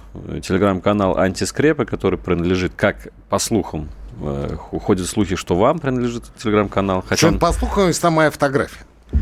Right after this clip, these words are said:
Speaker 1: Ну, мало ли, может, ваш фанат ведет.
Speaker 2: Может.
Speaker 1: Вот. И в этом, э, Telegram-канале "Антискрепа" семь рецептов того, как все-таки поднять, э, реальные доходы населения. Могли бы вы поделиться и с нашей,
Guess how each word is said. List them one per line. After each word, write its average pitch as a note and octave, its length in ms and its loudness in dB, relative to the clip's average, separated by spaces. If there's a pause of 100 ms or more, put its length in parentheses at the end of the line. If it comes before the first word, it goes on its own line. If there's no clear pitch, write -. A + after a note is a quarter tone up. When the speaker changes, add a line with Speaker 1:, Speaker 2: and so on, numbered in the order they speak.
(320)
Speaker 1:
Ну, A#2 60 2
мало A2+ 320 4
ли, F#2+ 140 2
может, F2+ 340 0
ваш G2 140 0
фанат G2 440 0
ведет. E2 340 -6 (380)
Speaker 2:
Может. C3+ 320 2 (920)
Speaker 1:
Вот. G2+ 300 4
И G3 300 4
в D#3 300 4
этом, D#3+ 360 2
э, C#3 800 4
Telegram-канале D3 840 4
"Антискрепа" C#3 680 2
семь F#3 340 4
рецептов D3+ 640 0
того, D3 320 2
как A2+ 180 0
все-таки A2 400 -2
поднять, G#2+ 720 0
э, G2 300 6
реальные G#2 340 4
доходы F#2 400 2
населения. D#2+ 720 0 (380)
Могли C#3 220 6
бы D3+ 140 6
вы A#2+ 80 4
поделиться G#2+ 680 2 (560)
и G#2+ 60 0
с - 160 -2
нашей, G2 440 2